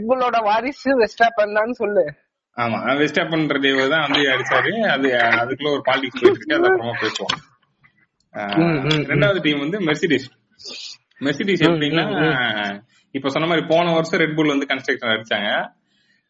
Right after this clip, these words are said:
Speaker 2: அதுக்கு முன்னாடி
Speaker 1: ம்.
Speaker 2: வந்து ஒரு ஏழு, எட்டு வருஷம், ஆ, எ-, எட்டு வருஷம் கன்ஸ்ட்ரக்டர், ஏழு வருஷம் வந்து ஃபுல் சாம்பியன்ஷிப் அடிச்சிருக்காங்க மெர்சிடிஸ்.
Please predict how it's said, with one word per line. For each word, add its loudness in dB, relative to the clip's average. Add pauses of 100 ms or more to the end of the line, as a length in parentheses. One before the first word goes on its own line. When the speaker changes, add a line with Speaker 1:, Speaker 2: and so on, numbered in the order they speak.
Speaker 2:
அதுக்கு -2
முன்னாடி 2
Speaker 1:
ம். 2
Speaker 2:
வந்து 2
ஒரு 4
ஏழு, 2
எட்டு 0
வருஷம், -4 (680)
ஆ, -2
எ-, -2
எட்டு 2
வருஷம் 2
கன்ஸ்ட்ரக்டர், -2
ஏழு 4
வருஷம் 0
வந்து -2
ஃபுல் 2
சாம்பியன்ஷிப் -4
அடிச்சிருக்காங்க -2
மெர்சிடிஸ். -6